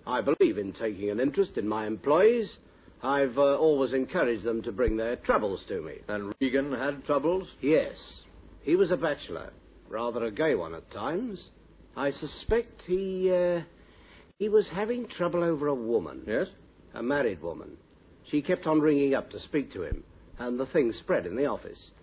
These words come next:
Speaker 1: He was rather embarrassed and slightly worried about it all.
Speaker 2: Do you happen to know the woman's name, Mister Hardy?
Speaker 1: I'm afraid I can't help you there, Inspector, though, uh, wait a minute.
Speaker 2: Yes?
Speaker 1: He did mention something.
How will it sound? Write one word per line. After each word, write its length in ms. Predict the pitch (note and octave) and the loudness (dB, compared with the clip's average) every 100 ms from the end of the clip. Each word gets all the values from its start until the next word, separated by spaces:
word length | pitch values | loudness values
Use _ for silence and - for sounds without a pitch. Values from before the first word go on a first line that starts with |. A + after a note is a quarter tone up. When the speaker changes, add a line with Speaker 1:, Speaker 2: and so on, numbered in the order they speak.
| - - - - - - | -20 -20 -20 -20 -20 -10
Speaker 1:
He 100 | A#3 | -2
was 160 | E3 | 0
rather 300 | A#2 G#2+ C3 | 0 0 0
embarrassed 720 | E3+ D3+ F3+ C3+ D#2+ - - | 0 0 0 0 -4 -10 -12
and 300 | G2+ F2 E2+ - - - - | -10 -8 -8 -10 -14 -16 -12
slightly 360 | A#2+ A2+ A2 C#3 | -8 -6 -2 -2
worried 340 | C#3 G3+ A#2+ | 2 2 0
about 300 | F#2+ E2 D#2 | -2 -8 -10
it 100 | C#2 | -10
all. 240 | C2+ C2 - - | -12 -12 -16 -8
Speaker 2:
Do 60 | A2 | -2
you 140 | A2+ | 0
happen 320 | A2 C3 B2+ | 0 0 -2
to 60 | A#2+ | 0
know 220 | B2 B2 | 2 2
the 80 | A2+ | 2
woman's 400 | A#2 B2 A2 F2 | 0 0 -2 -2
name, 300 | A2 C#3 D#3+ | 0 0 -2
Mister 180 | D#3 D#3+ | -6 -8
Hardy? 320 | F3+ G#3 D4+ - - - - - - | -4 -4 -6 -10 -20 -20 -20 -16 -8
Speaker 1:
I'm 180 | B2+ | -6
afraid 320 | B2+ - F3+ F#3 | -6 -4 -2 -2
I 120 | F#3 | -4
can't 340 | - F#3 F#3 | -4 -2 -2
help 260 | C#3+ B2+ - | 0 -2 -4
you 80 | F2 | -8
there, 240 | F#2 F2+ | -8 -8
Inspector, 720 | F#2 - - C3 - G#3 A3+ - - - | -10 -12 -8 -8 -4 -4 -4 -8 -14 -6
though, 360 | D3 D3 D3 | -2 -2 -2
uh, 100 | D3+ C#3 - - - - - - - - - - | -4 -6 -10 -10 -10 -12 -20 -20 -20 -20 -20 -6
wait 320 | A3+ C4+ - | -2 -2 -4
a 60 | |
minute. 400 | E2+ - F2+ C4 - - | -10 -8 -6 -8 -8 -4
Speaker 2:
Yes? 200 | C#3 A3+ - - - - - | -4 -4 -12 -20 -20 -20 -20
Speaker 1:
He 220 | - F3 F3 | -2 0 2
did 280 | - - | 2 0
mention 460 | - F#2 F#2 F2 F2 | 0 -6 -6 -10 -10
something. 540 | - G#2 A#2 F#3+ G#3+ | -6 -4 -2 -2 -4